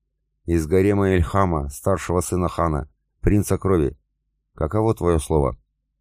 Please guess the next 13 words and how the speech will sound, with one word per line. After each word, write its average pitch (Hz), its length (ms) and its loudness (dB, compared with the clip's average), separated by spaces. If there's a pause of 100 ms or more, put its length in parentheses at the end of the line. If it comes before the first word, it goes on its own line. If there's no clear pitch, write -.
требовательно 73 560 2
спросил 76 380 -4
Галям, 87 400 -2 (360)
и 80 100 -2
на 87 100 0
его 104 280 0
лицо 107 460 -2
вновь 90 400 -2
вылезла 92 440 0
та 98 180 0
промелькнувшая 90 800 -2
на 80 120 -2
миг 101 240 -2